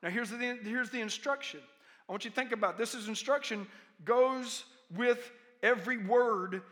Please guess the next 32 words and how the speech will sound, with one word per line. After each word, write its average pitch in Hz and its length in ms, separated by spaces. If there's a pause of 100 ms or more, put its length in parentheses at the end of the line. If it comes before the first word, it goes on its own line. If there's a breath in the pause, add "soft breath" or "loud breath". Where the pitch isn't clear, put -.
(240 soft breath)
that 202 240
you 202 160
hear 185 640 (680)
after 233 320
you've 220 220
been 247 180
born 190 260
again 185 280
and 185 100
after 226 300
you've 196 120
been 190 160
saved 190 360
too, 240 160
according 240 380
to 233 80
the 220 100
word 240 280
of 208 140
God 233 260
that 196 200
you 226 100
hear, 240 200
according 262 320
to 269 60
the 269 80
word 302 300
of 226 160
God 220 280
that 208 180
you 240 80
hear. 214 420